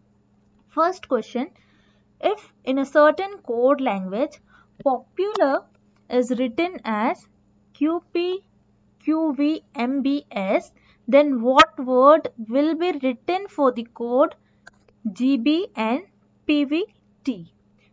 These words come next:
So students, इथे बघा तुम्ही, Popular, popular काय Word आहे,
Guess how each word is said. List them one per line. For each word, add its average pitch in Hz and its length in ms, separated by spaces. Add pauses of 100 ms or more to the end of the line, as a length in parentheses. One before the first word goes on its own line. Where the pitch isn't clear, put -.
(120)
So 277 140
students, 320 500 (2250)
इथे 269 160
बघा 262 340
तुम्ही, 302 200 (540)
Popular, 330 560 (800)
popular 320 520
काय 320 220 (2250)
Word 277 300
आहे, 180 240